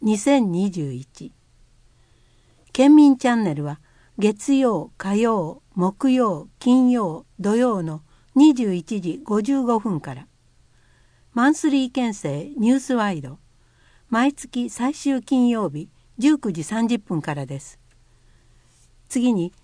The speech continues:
ラジオの番組から。ダブリュービーエス和歌山放送。県庁だより、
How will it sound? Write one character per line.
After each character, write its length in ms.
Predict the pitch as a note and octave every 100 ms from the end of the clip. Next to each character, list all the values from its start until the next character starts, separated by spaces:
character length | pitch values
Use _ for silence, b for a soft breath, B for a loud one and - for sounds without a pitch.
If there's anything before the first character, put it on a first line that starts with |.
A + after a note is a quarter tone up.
| _
ラ 180 | C4 D4+
ジ 120 | C#4+
オ 80 | G3+
の 140 | E3
番 240 | D3+ E3+ F3
組 220 | E3 D#3
か 140 | D#3+
ら。 120 | C#3+ D3 _ _ _ _ _ _ _ G#3
ダ 160 | G#3+
ブ 100 | B3
リ 120 | C#4
ュ 20 | C4+
ー 20 |
ビ 280 | B3+ B3 A#3
ー 60 |
エ 20 | A3
ス 320 | - D3+ -
和 140 | - F#3+
歌 140 | C#4
山 280 | C#4 B3 A#3
放 180 | A3+ F3
送。 380 | - C3+ A3+ A4 _ _ _ _ _ _
県 240 | - C#4+ D4
庁 300 | C#4 B3+ A#3
だ 120 | A3
よ 140 | F3+
り、 220 | C#3 D#3+